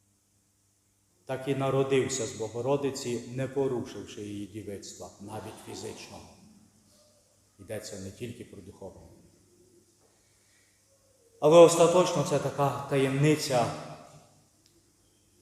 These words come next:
нам малодоступна, малозрозуміла, але віримо, раз так навчає передання церкви, святі отці церкви про це всі говорять,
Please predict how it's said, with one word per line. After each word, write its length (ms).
нам 180
малодоступна, 1200
малозрозуміла, 1400
але 160
віримо, 560
раз 160
так 200
навчає 760
передання 520
церкви, 500
святі 360
отці 320
церкви 460
про 180
це 160
всі 340
говорять, 520